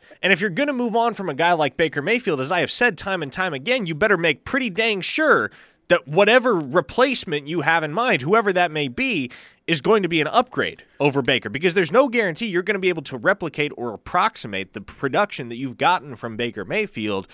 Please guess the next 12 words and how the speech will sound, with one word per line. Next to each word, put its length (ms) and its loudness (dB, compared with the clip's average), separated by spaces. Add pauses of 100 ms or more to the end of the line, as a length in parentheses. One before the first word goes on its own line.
(260)
with 460 2
X 280 0
Y 280 4
Z 280 -4
quarterback 540 -2
that 140 -6
happens 320 -6
to 60 -12
be 100 -4
your 80 -2
next 220 -6
starter. 340 -2